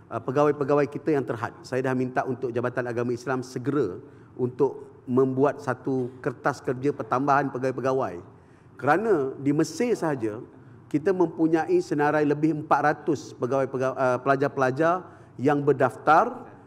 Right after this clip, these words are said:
dan juga yang di bawah kelolaan dan juga di bawah biasiswa dan juga program Peduli Siswa kita. Selebihnya, kita ada dekat dua ribu pelajar di Mesir daripada negeri Selangor saja, dan kita antara tiga ke empat negeri yang tertinggi.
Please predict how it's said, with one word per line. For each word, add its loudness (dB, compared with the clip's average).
dan 0
juga 2
yang 2
di 4
bawah 2
kelolaan 2
dan 0
juga 0
di -2
bawah 2
biasiswa 2
dan 2
juga 0
program 0
Peduli -2
Siswa -4
kita. -8
Selebihnya, 4
kita -2
ada 0
dekat -2
dua 2
ribu -2
pelajar 0
di 4
Mesir 0
daripada 0
negeri -2
Selangor 0
saja, -4
dan -2
kita -8
antara -6
tiga -2
ke -6
empat -6
negeri -4
yang 0
tertinggi. -6